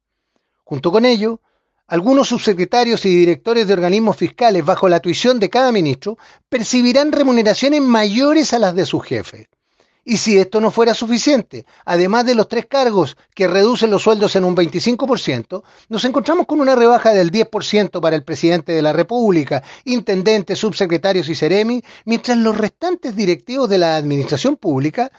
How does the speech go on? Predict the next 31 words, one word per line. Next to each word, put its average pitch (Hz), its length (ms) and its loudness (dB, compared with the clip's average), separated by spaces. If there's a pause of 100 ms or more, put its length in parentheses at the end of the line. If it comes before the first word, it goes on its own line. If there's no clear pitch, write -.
(180)
verán 208 320 -2
reducido 247 460 0
su 220 120 -2
sueldo 233 460 0
en 196 160 -2
el 208 120 0
ridículo 233 640 -2
porcentaje 208 600 -2
del 190 240 0 (240)
uno 285 300 2
por 202 120 0
ciento, 113 520 -6 (280)
lo 123 140 -10
que 131 120 -2
nos 139 120 -2
confirma 226 580 -2 (280)
un 220 240 0
sutil 214 760 -2
pero 175 440 -2
claro 233 560 2
mensaje 208 680 0
de 180 140 2
rechazo 214 640 0 (240)
hacia 190 300 0
la 185 160 2
inmoral 185 460 2
pretensión 170 520 -2
de 175 100 2
los 160 100 0
parlamentarios. 127 720 -4 (840)
Entretanto, 208 680 -2